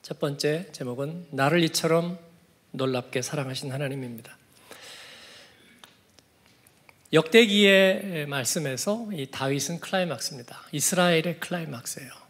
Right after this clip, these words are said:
이스라엘 민족에게 다윗이라는 사람은, 네, 무슨 의미를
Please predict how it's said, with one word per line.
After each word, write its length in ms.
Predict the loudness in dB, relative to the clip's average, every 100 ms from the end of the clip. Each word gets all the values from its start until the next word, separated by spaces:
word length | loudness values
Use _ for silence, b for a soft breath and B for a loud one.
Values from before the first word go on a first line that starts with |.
| _ _ B B B B B B B B _ _ _ _
이스라엘 840 | -2 0 8 10 10 8 6 2 0
민족에게 800 | 2 4 2 4 0 2 0 -2 B B B B _ -18 -12
다윗이라는 760 | -8 -4 -2 -2 -2 -2 -2
사람은, 500 | -4 -4 -4 -4 -8 -12 -20 -18
네, 200 | -16 -14
무슨 360 | -6 -2 0
의미를 540 | 0 -2 -6 -8 -14